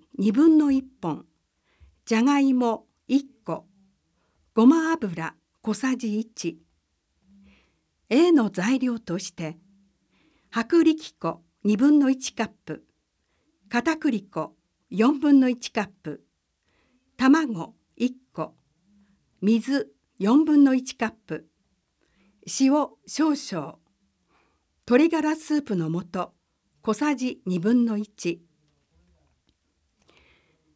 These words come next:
B、タレの材料として、醤油大さじ一、みりん、酢各大さじ二分の一、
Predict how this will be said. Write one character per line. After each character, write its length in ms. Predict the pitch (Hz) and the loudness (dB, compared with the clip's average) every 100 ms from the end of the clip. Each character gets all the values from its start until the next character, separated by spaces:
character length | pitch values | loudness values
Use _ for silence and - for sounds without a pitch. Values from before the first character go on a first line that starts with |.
| _ _ _ _ _ - | _ _ _ _ _ 0
B、 360 | 240 262 160 - | 2 4 0 -8
タ 140 | - 233 | -4 0
レ 140 | 294 | 6
の 260 | 311 294 - - | 6 4 -2 -4
材 220 | 226 247 | -2 0
料 160 | 226 | -2
と 180 | 220 175 | -6 -10
し 120 | 190 | -12
て、 240 | - 180 - _ _ _ _ _ _ _ _ _ _ _ _ _ _ _ _ _ | -12 -16 -16 _ _ _ _ _ _ _ _ _ _ _ _ _ _ _ _ _
醤 380 | - 262 302 302 | 0 4 4 4
油 260 | 254 254 - - | 2 0 -4 -8
大 240 | 196 240 | 0 0
さ 180 | 262 262 | 0 -4
じ 180 | 240 214 | -6 -6
一、 380 | 262 - 170 - _ _ _ _ _ _ _ _ _ | -6 -8 -12 -12 _ _ _ _ _ _ _ _ _
み 240 | - 220 226 | 0 2 4
り 160 | 269 | 6
ん、 140 | 285 - - _ _ _ _ _ | 6 4 -6 _ _ _ _ _
酢 400 | - - 269 226 - _ _ - | -16 -4 -2 -4 -8 _ _ -8
各 520 | 262 311 - 160 - - | -6 -6 -6 -12 -12 -8
大 240 | 196 277 | 0 0
さ 180 | 294 277 | 0 -4
じ 180 | 254 240 | -4 -6
二 180 | 160 165 | -6 -2
分 220 | 214 214 | -2 -2
の 120 | 190 | -4
一、 480 | 202 - 175 165 | -8 -12 -10 -10